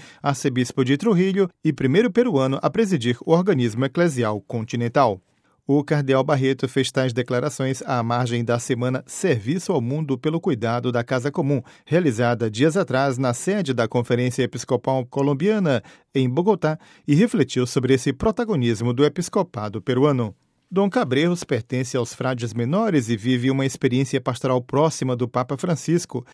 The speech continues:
É o presidente da Conferência Episcopal Peruana e eu sou o vice-presidente. Atualmente, ele é o presidente do celan e eu,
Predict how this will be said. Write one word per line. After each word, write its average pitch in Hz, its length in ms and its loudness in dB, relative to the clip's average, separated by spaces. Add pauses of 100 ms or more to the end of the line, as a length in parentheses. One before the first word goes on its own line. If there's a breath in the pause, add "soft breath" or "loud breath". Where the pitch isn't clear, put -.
(100)
É 131 120 4
o 131 80 4
presidente 131 680 2
da 113 140 0
Conferência 120 560 -2
Episcopal 139 520 -2
Peruana 160 560 2
e 120 140 0
eu 147 140 4
sou 151 240 0
o 110 40 0
vice-presidente. 160 1040 0 (260 loud breath)
Atualmente, 127 760 2
ele 143 180 2
é 156 60 6
o 151 80 4
presidente 170 580 2
do 175 140 -2
celan 160 360 0 (280 soft breath)
e 127 120 0
eu, 131 280 2